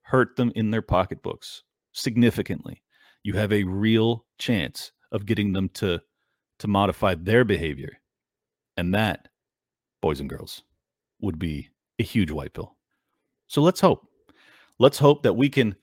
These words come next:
crush the E S G bastards where they stand so that we can finally get back to normal capitalism. That is really my goal here. I want businesses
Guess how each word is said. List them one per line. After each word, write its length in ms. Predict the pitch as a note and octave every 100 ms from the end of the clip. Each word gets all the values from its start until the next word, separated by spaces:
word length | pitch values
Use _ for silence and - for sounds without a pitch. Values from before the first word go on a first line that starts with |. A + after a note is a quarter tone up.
| _ _ _ -
crush 600 | - D#3 D#3 - - - _ _ _ _ _ _ -
the 80 | -
E 140 | B2 A#2+
S 140 | G#2
G 160 | - G#2+
bastards 720 | G#2 G2 - F#2 D#2 - - _ _ _
where 140 | G#2+ F#2+
they 140 | F2
stand 500 | - F2+ D#2+ C#2 - _ _ _ -
so 120 | -
that 120 | F#2
we 180 | F#2+ A#2+
can 180 | A#2 G2
finally 480 | - G#2+ A2+ A2 G2+
get 220 | G2 -
back 320 | F#2 F#2 - _ _ _ _ _
to 280 | - F#2+ D#2+ _ _ -
normal 720 | F#2+ C3 D3+ D3 C#3 C#3 - _
capitalism. 680 | - B2 A#2 G2+ E2 - - - _ _ _
That 120 | A2
is 160 | B2+ G#2+
really 440 | G#2+ A#2+ B2+ A#2+
my 240 | A2 G#2 F#2+
goal 260 | G2 F#2
here. 260 | E2+ D#2 - _ _ _ _ _ _ -
I 100 | A2
want 360 | A2+ B2 G2+ F#2
businesses 760 | C#3+ D3 D3 - C#3+ D3 -